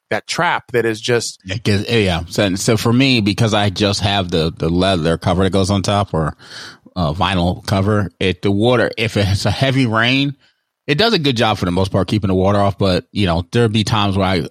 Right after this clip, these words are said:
Speaker 2: I go to use it for the first time in a while. And yeah, the pan's full of water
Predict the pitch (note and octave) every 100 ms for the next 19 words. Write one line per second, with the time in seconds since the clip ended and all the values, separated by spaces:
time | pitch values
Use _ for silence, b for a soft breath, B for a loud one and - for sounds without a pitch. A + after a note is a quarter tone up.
0 | _ F2 F#2 F2+ F#2 F2 E2 F2+ F2+ F2
1 | G2 F2 F#2 F#2 F#2+ F2+ F2 F2 F2+ F2+
2 | E2+ - F#2+ F2 F2+ - G2+ D#2+ D#2+ G#2
3 | F#2 - F2 D#2+ D#2+ E2+ E2